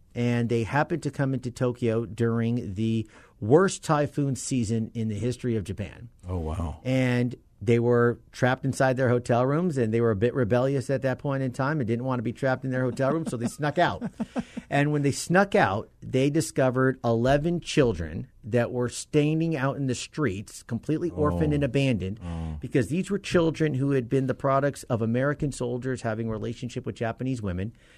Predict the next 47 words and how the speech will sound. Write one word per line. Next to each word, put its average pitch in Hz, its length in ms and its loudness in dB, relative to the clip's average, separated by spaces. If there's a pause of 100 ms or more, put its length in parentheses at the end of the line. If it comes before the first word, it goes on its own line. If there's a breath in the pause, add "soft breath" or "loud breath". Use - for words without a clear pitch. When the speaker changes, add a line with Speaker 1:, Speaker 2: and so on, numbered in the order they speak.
(200 soft breath)
Speaker 1:
neither 143 380 4
side 143 340 0
wanting 127 360 -2
to 123 80 -4
count 131 340 -4
these 123 200 -4
children 123 340 -2
as 113 140 0
their 127 280 0
own, 90 240 -6
so - 120 -6
they 117 100 2
were 123 120 -4
considered 120 560 -4
throwaway 156 500 0
Speaker 2:
Oh, 92 40 -4
my 92 60 -2
Speaker 1:
children. 80 400 -4
Speaker 2:
gosh. 87 640 -4 (100)
Speaker 1:
And 110 140 -4
Sarah 135 320 2
and 135 80 2
Yvonne 127 320 0
said, 117 240 0
"Oh, 107 180 0
absolutely 110 720 -2
not." 87 500 -6 (400 soft breath)
So - 160 0
they 117 140 4
brought 120 340 2
these 143 180 2
eleven 123 300 2
children, 117 260 2
they 98 60 2
snuck 123 460 2
them 135 160 4
into 135 220 0
their 123 180 0
hotel 120 420 0
room, 113 200 0
dried 110 340 0
them 117 120 -2
off, 117 200 -4
clothed 117 420 -2
them, 120 160 0
fed 110 320 -4
them. 101 220 -4